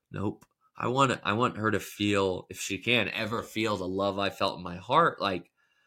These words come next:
I had this constant connection to source, and I still do. I feel like I am, like, the beloved of God all the time. And it's a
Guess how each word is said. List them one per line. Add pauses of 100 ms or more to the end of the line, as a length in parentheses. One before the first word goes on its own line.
(200)
I
had
this
constant
connection
to (320)
source,
and
I
still
do. (600)
I
feel
like
I
am,
like,
the
beloved
of
God
all
the
time.
And
it's
a